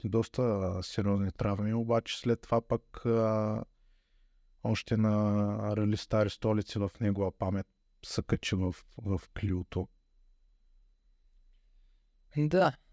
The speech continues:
Speaker 2: Преди Стари столици Слави ми звънна, че има идея да изкара Клиото.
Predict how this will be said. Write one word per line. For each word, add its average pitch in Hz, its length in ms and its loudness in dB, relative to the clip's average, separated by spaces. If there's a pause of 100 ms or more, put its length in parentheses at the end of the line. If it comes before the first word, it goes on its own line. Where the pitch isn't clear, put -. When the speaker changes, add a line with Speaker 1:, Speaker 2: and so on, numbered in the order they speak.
(1040)
Speaker 2:
Преди 107 580 0 (180)
Стари 101 380 2
столици - 460 -4
Слави 92 440 0
ми 87 120 0
звънна, 87 440 0 (540)
че - 160 -4
има 90 300 2
идея 90 440 0
да 80 100 -2
изкара 82 460 -6 (340)
Клиото. - 320 -2